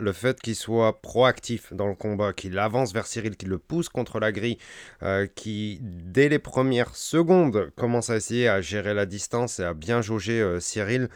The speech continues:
euh, c'était rassurant. Euh, côté John Jones, c'est, euh, le fait qu'il soit entreprenant, ça m'a plu,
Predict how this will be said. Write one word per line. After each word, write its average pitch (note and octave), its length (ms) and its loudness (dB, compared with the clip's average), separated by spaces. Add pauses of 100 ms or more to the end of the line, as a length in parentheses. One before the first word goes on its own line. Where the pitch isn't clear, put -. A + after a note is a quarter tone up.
(500)
euh, F2+ 440 2 (100)
c'était C3 800 0
rassurant. F2+ 680 -6 (220)
Euh, E2 160 -6
côté - 280 -8
John G2 220 -4
Jones, B2 300 0
c'est, F#2+ 320 -2
euh, F2+ 160 -2
le F#2 80 -4
fait A2+ 200 -6
qu'il - 120 -16
soit - 180 -6
entreprenant, A2 720 -2 (220)
ça F#2 160 -8
m'a F#2+ 140 -2
plu, - 240 -12